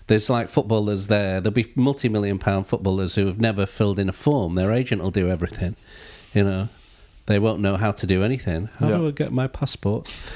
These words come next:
Speaker 1: They'll be, <laughs> they will be just completely
Speaker 2: Yeah, they are,
Speaker 1: molly-,
Speaker 2: they're totally
Speaker 1: mollycoddled.
Speaker 2: looked after, aren't they, from,
Speaker 1: Yeah, they are now.
Speaker 2: from
Speaker 1: I mean,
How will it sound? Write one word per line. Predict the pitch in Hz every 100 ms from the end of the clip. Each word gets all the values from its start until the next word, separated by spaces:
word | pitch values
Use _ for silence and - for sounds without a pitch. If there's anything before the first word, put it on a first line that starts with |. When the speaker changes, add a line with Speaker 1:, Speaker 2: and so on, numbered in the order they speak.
| - -
Speaker 1:
They'll | 117
be, | 113 139
<laughs> | 127 -
they | 160 156 151
will | 151 160
be | 135 113 110 104 - -
just | 151 -
completely | - 120 131 131 117
Speaker 2:
Yeah, | 160
they |
are, | 202
Speaker 1:
molly-, | 156
Speaker 2:
they're | 120 165
totally | 151 190 143
Speaker 1:
mollycoddled. | 123
Speaker 2:
looked | 113 117
after, | 104 - 98
aren't | 101
they, | 98
from, | - 117
Speaker 1:
Yeah, | 190
they | 120 131
are | 165
now. | 139 175
Speaker 2:
from | 120
Speaker 1:
I | 131
mean, | 127 127